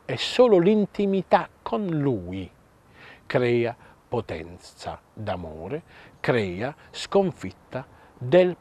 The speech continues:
potere. Ma avremo modo di scoprire ancora insieme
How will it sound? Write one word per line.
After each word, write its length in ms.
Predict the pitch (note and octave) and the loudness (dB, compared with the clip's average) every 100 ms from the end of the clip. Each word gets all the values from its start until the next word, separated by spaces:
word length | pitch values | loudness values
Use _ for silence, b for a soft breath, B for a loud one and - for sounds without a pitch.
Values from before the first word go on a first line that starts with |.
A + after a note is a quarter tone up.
| - | 0
potere. 600 | D#3 D3+ D#2 C#2 - - - | 0 2 -6 -12 -16 -14 0
Ma 220 | G3 F3+ - B | 2 2 -2 B
avremo 380 | B G#3 A#3 A#3+ | B 6 6 4
modo 400 | D3 G2 G2 G2 B B | 2 -2 -8 -12 B B
di 100 | C#3+ | -2
scoprire 460 | - C#3+ F3 D#3 | 0 4 6 6
ancora 320 | C#3 C3+ D#3+ | 4 4 2
insieme 720 | C#3 C3 - G#2+ F#2 F2+ F2 | 2 -4 -6 -8 -8 -10 -14